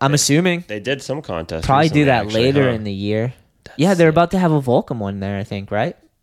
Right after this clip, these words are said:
Speaker 2: Oh, really?
Speaker 1: Yeah, I'm pretty sure. Remember how
Speaker 2: So,
Speaker 1: you
Speaker 2: so you can do contests at Edge now?
Speaker 1: Well, let me look it up in a second.
Speaker 2: That's really sick.
Speaker 1: Evan wrote, "Yeah, somewhat well." <laughs>
Speaker 2: I knew it.
Speaker 1: Dude,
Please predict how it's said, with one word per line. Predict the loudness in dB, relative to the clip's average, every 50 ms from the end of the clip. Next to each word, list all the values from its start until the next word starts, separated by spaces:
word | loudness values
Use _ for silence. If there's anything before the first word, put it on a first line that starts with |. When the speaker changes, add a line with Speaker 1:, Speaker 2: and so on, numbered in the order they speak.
| _ _ 0
Speaker 2:
Oh, | 0 0 0
really? | -2 -4 -2 0 0 0 -2 -2
Speaker 1:
Yeah, | 0 2 2 2 2
I'm | 0 -2
pretty | -2 0 0
sure. | 0 2 2 4 4 4 4 2 0 -2
Remember | -2 -2 0 2 4
how | 2 4
Speaker 2:
So, | 4 2 2 0
Speaker 1:
you | 0 -4 -4
Speaker 2:
so | 0 2 2 2
you | 2 0 0
can | 0 0 -2 0
do | 0 0 0 0
contests | 0 -2 -2 -2 -4 -4 -6 -6 -6 -8 -12 -14 -14 -18 -20 _ _ _ _ _ _ _ -10
at | -8 -6 -4
Edge | -4 -4 -4 -6 -8
now? | -12 -14 -14 -14 -16 -18 -18 _ _ _ _ _ _ _ _ _ _ _ -4
Speaker 1:
Well, | -2 0
let | 0 0
me | 0 0 -2
look | -2 -4 -4 -4
it | -4
up | -4 -4 -6
in | -8
a | -10
second. | -8 -10 -10 -12 -12 -12 -10
Speaker 2:
That's | -6 -6 -6 -6 -6
really | -8 -8 -6 -2
sick. | 0 0
Speaker 1:
Evan | 0 0 0 0 2
wrote, | 2 2 2 2 0 -2
"Yeah, | -2 0 2 4 4 2 2 0 -4
somewhat | -6 -6 -4 -2 0 0 0 0 0
well." | 0 0 0 0 -2 -4 -6 -4
<laughs> | -4 -2 -2 0 0 0 2
Speaker 2:
I | 2 2 2 2 4
knew | 4 4 2
it. | 2 -2 -8 -12 -16 -18 -4 2
Speaker 1:
Dude, | 4 4 6 6 4 2